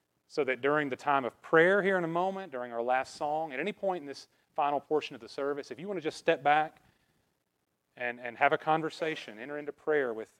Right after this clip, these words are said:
with one of our pastors, then, man, we would invite you to do that. If the Lord is at work in your heart, if you just have a great need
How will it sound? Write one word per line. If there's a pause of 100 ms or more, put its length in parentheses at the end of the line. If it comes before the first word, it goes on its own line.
with (120)
one
of
our
pastors,
then,
man,
we
would
invite
you
to
do
that. (360)
If
the
Lord
is
at
work
in
your
heart,
if
you
just
have
a
great
need